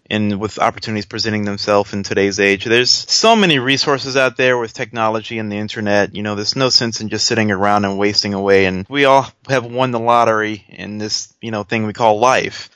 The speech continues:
And that in itself, I just give my advice to make each day count.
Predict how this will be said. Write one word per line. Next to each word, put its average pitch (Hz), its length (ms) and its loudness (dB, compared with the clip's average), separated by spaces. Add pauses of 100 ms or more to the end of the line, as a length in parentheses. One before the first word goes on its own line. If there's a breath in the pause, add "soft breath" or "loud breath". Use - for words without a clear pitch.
(140)
And 139 120 -4
that 190 160 6
in 185 100 2
itself, 147 520 2 (120)
I 120 300 -6
just - 180 -10
give 127 140 -6
my 120 160 2
advice 117 460 -2
to 107 260 -6
make 117 200 -6
each 117 220 -8
day 117 140 0
count. 120 420 -2